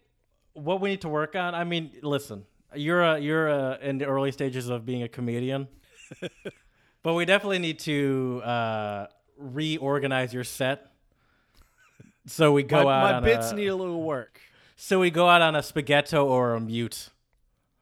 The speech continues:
Speaker 2: Yeah,
Speaker 1: Uh,
Speaker 2: that's true.
Speaker 1: those, those were the highlights. Those two are
Speaker 2: Right.
Speaker 1: my favorites.
Speaker 2: You gotta, you gotta end on a positive note. That's true.
Speaker 1: Exactly.
Speaker 2: All right.
Speaker 1: Exactly.
Speaker 2: Well, now we, we have one last segment before we, uh, send our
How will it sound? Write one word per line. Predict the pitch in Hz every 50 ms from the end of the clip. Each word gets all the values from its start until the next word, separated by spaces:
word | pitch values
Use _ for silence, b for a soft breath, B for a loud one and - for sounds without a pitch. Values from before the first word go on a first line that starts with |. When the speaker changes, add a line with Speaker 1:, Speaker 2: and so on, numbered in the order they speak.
| _ _ _ _ _ _
Speaker 2:
Yeah, | - 156 151 156 156 156
Speaker 1:
Uh, | 151 143
Speaker 2:
that's | 151 151 101 104
true. | 113 - 185 160
Speaker 1:
those, | 151 170 165 139 - -
those | 139 151 160 175 160
were | 175 185
the | 165 147
highlights. | 131 139 135 131 117 107 101 - -
Those | - 143 143 143
two | - 156
are | 143
Speaker 2:
Right. | 135
Speaker 1:
my | 131 117 107
favorites. | - - 110 101 95 95 92 87 - - - _
Speaker 2:
You | 156
gotta, | 160 160 156 151 156 - _
you | - - 151 151
gotta | 160 175 151 143 -
end | - 143 139 143 139
on | 131 123 120
a | 113
positive | - - 127 120 113 104 113 113 104 101
note. | 104 98 90 -
That's | - 110 98 - -
true. | - - 131 160
Speaker 1:
Exactly. | 165 143 127 147 143 127 117 107 110 101
Speaker 2:
All | 95
right. | 95 98 -
Speaker 1:
Exactly. | 131 131 117 - - 185 196 196 170 165 196
Speaker 2:
Well, | 160 156
now | 160 175 190 190 185 180 214 - _ _
we, | - 190 170 190 208 208 220
we | 214 196 165
have | 170 180 170
one | 170 185 220 233
last | 233 226 208 185 - -
segment | - 196 190 165 160 147 147 147
before | 147 131 - - 156 151 147 147
we, | 143 143 139 135
uh, | 131 123 120 117 117 120 127 - _ _
send | - - - - 185 180 165
our | 160 151 147 143 139